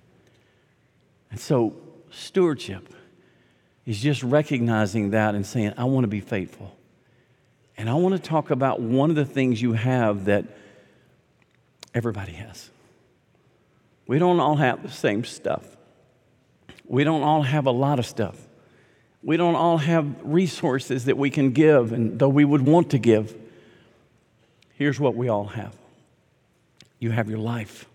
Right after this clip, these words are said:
You have your life.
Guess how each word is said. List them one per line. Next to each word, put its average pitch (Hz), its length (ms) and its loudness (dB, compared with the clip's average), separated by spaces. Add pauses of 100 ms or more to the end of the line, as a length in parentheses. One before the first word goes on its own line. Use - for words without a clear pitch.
(1300)
You 139 160 -2
have 147 280 -2
your 139 140 0
life. 135 540 -4